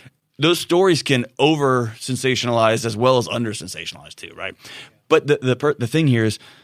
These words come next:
there's always a physiological toll. Your body, to quote Bessel van der Kolk, "Your body is always keeping the score." It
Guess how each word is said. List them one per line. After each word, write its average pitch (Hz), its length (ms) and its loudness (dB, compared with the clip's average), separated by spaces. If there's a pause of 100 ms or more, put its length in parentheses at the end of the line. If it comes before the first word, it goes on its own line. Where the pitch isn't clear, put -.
(760)
there's 113 200 -6 (120)
always 117 640 0
a 101 160 -6
physiological 98 920 -2
toll. 95 380 -8
Your 117 160 0
body, 110 720 0
to - 180 -12
quote 113 440 0
Bessel 107 260 -2
van 107 160 -2
der 107 80 -2
Kolk, 98 280 -8
"Your 104 100 -4
body 104 520 -4
is 110 240 -2
always 95 420 -2
keeping - 360 -12
the - 80 -14
score." - 460 -12 (560)
It 113 220 -2